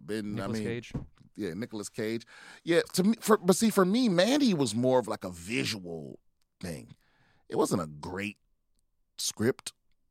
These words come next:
Speaker 1: but it was, like, a great
Speaker 2: That's fair.
Speaker 1: it was a, it was a great experience. It was, like, a great, like, journey. Like,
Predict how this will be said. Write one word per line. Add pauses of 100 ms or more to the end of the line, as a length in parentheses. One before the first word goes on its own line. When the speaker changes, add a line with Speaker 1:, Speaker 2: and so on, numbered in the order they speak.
(360)
Speaker 1:
but
it
was,
like,
a
great (140)
Speaker 2:
That's
fair. (160)
Speaker 1:
it
was
a,
it
was
a
great
experience.
It
was,
like,
a
great, (800)
like, (140)
journey.
Like,